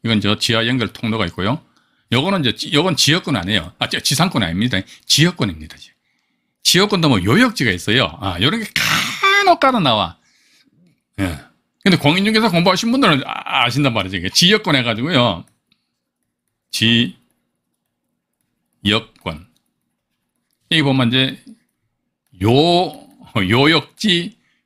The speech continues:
요역지. 예. 이런 게 있습니다. 예. 이 모르시는 분들 굳이 이거 알 필요 없어요. 아, 정-, 근데 정의 궁금하시면은 네이버 그, 어, 뭐 검색창에다 한번 검색을 해보시면 됩니다. 요역지, 성역지.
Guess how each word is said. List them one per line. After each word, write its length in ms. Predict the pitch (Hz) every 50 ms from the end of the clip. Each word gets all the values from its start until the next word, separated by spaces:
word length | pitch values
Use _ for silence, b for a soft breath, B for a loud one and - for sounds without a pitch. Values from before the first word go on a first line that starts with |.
| - 104
요역지. 720 | 117 131 156 165 143 117 - - _ - - 95 - - -
예. 200 | 104 85 82 - - _ _ _ _ _ _ _ _ _ _ _ _ _ _ _ _ -
이런 140 | 147 156 143
게 60 | 104
있습니다. 320 | - - 151 160 180 - 104 123 - 90 _ _ _ _ - 92
예. 160 | 87 82 - _ b b b b b b
이 80 | -
모르시는 340 | 127 127 127 147 143 185 190
분들 200 | 196 185 147 -
굳이 280 | - 170 165 196 180 160
이거 160 | 147 151 139
알 380 | 131 143 156 156 135 123 139 127
필요 140 | - 170 123
없어요. 260 | 95 - 135 104 87 - _ _ _ _
아, 120 | - 120 110
정-, 240 | - 160 165 180 -
근데 240 | 185 196 180 156
정의 240 | - 156 180 202 180
궁금하시면은 720 | - 160 165 165 185 180 160 147 165 170 190 190 131 107 - B B B B B B
네이버 480 | 117 123 143 170 185 180 175 160 156 147
그, 420 | 131 135 131 123 123 120 127 135 - B B B B
어, 360 | 127 120 113 110 110 107 104
뭐 160 | 104 107 104
검색창에다 580 | - - 110 110 131 131 - 143 139 127 110 104
한번 280 | 107 101 98 98 101 -
검색을 340 | - 104 104 113 127 110 101
해보시면 280 | 104 120 - 139 117
됩니다. 320 | 90 82 90 98 92 95 98
요역지, 720 | 110 127 135 135 127 113 - - 135 135 143 165 208 214 _ _ _ _ _ _ _ _ _ _ _ _ _ _ _ _ _ _ _ _ _ _ _ _ _ _ _ _ _ _ _ _ _ _ _ _ _ _ _ _ _ _ _ _ _ _ _
성역지. 760 | - - - - 185 165 156 131 101 - - - - - _